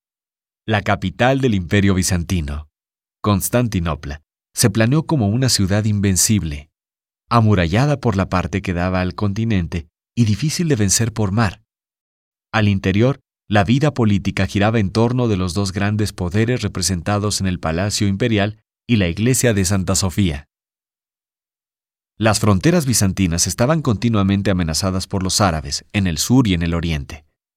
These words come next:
por los eslavos, en el norte, y por los europeos, en el occidente.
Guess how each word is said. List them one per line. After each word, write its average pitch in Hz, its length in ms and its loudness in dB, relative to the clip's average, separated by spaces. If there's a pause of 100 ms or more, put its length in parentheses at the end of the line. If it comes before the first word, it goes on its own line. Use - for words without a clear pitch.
(200)
por 101 180 0
los 90 200 0
eslavos, 95 560 -2
en 98 100 -2
el 107 140 2
norte, 135 420 -2 (500)
y 123 120 4
por 214 160 2
los 113 160 2
europeos, 110 680 2
en 120 240 0
el 95 140 0
occidente. 82 720 -4